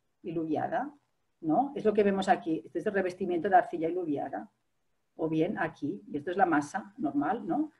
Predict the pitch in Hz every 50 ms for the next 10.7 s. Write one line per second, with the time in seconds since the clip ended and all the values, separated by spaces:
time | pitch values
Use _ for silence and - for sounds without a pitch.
0 | _ _ _ - 156 180 180 - - 180 170 160 160 - 165 - 185 175 180 185
1 | 185 - - - 190 185 185 185 196 196 220 247 285 294 294 - - - 208 196
2 | 202 - - 208 202 196 185 - - 160 147 - - 165 165 165 165 160 - -
3 | 170 175 180 175 - 233 240 - _ 175 156 170 160 160 - 165 156 - 151 151
4 | 143 - - - - - - - _ _ _ _ _ _ _ _ _ _ _ _
5 | _ _ _ _ - 220 214 214 214 - 208 208 208 208 294 294 - 262 254 247
6 | 247 - 277 247 226 202 214 208 226 311 370 - - _ _ - _ _ - 190
7 | 185 285 - - 190 185 190 180 202 202 220 240 233 - - - - - 202 202
8 | 202 196 - 208 196 202 202 196 190 - - 226 220 262 277 240 202 185 180 185
9 | 180 175 175 180 180 - 190 180 - - 254 262 240 254 294 294 - - - _
10 | _ _ _ _ _ _ 254 262 247 208 - - - -